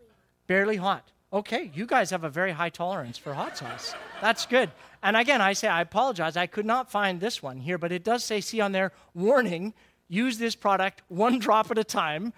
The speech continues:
Speaker 2: Keep away from eyes, pets, and children." Why you would give hot sauce to your pets is beyond <laughs> me. But, you know, okay, well, let's thank our volunteers, all right? No, that's right. Fish, not a good idea.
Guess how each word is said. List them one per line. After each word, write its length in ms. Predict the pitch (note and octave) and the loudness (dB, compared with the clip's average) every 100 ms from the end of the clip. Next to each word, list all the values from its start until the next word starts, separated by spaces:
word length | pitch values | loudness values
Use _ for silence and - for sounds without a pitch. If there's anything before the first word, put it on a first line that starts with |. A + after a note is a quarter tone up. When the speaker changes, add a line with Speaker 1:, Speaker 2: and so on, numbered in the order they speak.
| - - | -16 -2
Speaker 2:
Keep 180 | B3+ | -2
away 220 | A#3+ A3+ G#3+ | 2 2 2
from 240 | F#3 F#3 | -2 -2
eyes, 320 | G3 F#3+ G#3 | 2 2 2
pets, 320 | - G3 G3 F3+ | -4 -4 -4 -4
and 120 | E3 | -6
children." 460 | F#3+ F3 C3 G#2+ A2+ - - - - - - - G#3 | -4 -6 -8 -16 -20 -20 -20 -16 -14 -14 -12 -10 4
Why 180 | A3 B3+ | 6 8
you 140 | C#4+ | 6
would 160 | C#4 A3 | 2 4
give 220 | B3 G#3 - _ _ | 2 2 -6 _ _
hot 220 | - G#3 | 2 4
sauce 160 | G#3 G3+ | 4 0
to 80 | - | -2
your 80 | F3+ | -2
pets 320 | G3 G#3+ - | 0 -2 -2
is 160 | G3+ F3 | -6 -4
beyond 360 | G#3 G#3 - - D4 | 2 2 2 2 2
<laughs> 160 | - | 2
me. 500 | C#4 C#4 G3+ E3+ E4 - - - - | 0 0 0 0 -2 -4 -12 -18 2
But, 220 | C4 B3+ | 2 4
you 60 | D#4 | 2
know, 280 | G3 E3+ F#3+ - | 2 2 -2 0
okay, 220 | B3+ B3 | 4 4
well, 140 | G3+ | 6
let's 200 | C4 C#4+ | 6 6
thank 240 | C4 C#4 C#4+ | 4 4 4
our 140 | C4 | 4
volunteers, 920 | A3 A#3+ A#3 A3+ B3+ A3 E3 D3 - - - | 6 6 6 2 0 0 0 -2 -8 -12 -2
all 160 | F#3 F#3+ | 4 6
right? 400 | G#3 B3 A4+ - - - | 6 6 2 -4 -14 -4
No, 380 | A#3+ B3+ B3+ A3 | 2 6 8 8
that's 280 | G3+ G#3+ A3 | 6 4 2
right. 160 | F#3+ D3+ | -2 -2
Fish, 360 | - A#3 - - | 0 0 0 -6
not 360 | A3 G#3+ G#3 | -2 0 0
a 40 | F#3+ | -2
good 180 | F3 E3+ | -4 -2
idea. 460 | D#3 D#3 E3 C#3 | -2 -2 -4 -4